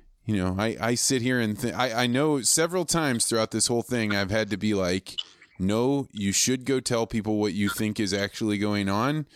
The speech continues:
so that that way they can respond and react." And,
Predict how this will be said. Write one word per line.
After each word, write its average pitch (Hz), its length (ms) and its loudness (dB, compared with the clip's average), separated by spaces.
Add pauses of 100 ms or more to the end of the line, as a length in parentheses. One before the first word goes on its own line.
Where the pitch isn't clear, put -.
(180)
so - 160 0
that 101 180 0
that 110 180 0
way 107 160 2
they 104 200 0
can 104 220 -2
respond 101 520 0
and 98 180 0
react." 95 520 -2
And, 98 240 0